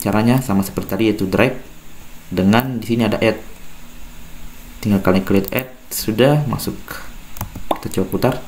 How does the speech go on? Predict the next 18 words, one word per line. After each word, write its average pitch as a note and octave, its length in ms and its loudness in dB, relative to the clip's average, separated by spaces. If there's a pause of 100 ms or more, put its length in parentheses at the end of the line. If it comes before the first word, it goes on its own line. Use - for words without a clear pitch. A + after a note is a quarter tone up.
(100)
oke, A#2 160 0
sudah F2+ 240 -6
ada. A#2+ 180 0 (1400)
Sangat G2+ 160 -4
mudah, A2+ 240 6
bukan? F#2 240 0 (640)
Nah, F#2+ 240 2 (560)
eh, A2 160 2
saya A2 260 4
lagi G2+ 540 2
ingin A2 480 0
beri G#2+ 160 4
efek C3 400 2 (400)
di G#2 160 2
belakangnya A2 640 2 (480)
ketika - 400 4
logonya G#2 320 6
muncul. G2+ 320 -4